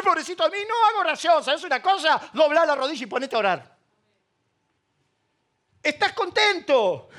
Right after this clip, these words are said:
<laughs> ¿Estás contento? Cante alabanza. ¿Está alguno enfermo entre vosotros? Haga algo.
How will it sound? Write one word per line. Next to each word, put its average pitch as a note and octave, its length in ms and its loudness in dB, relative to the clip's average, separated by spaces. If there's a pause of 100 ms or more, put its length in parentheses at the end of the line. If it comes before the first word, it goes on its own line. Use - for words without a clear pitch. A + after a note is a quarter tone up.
<laughs> C5 800 0
¿Estás F4 340 -2
contento? G#4 800 0
Cante D4 340 0
alabanza. C#4 880 0 (2750)
¿Está A3+ 200 2
alguno G#4 360 4
enfermo F#4 420 2
entre C#4+ 200 0
vosotros? E4 540 2 (140)
Haga F4 440 2
algo. D4 600 0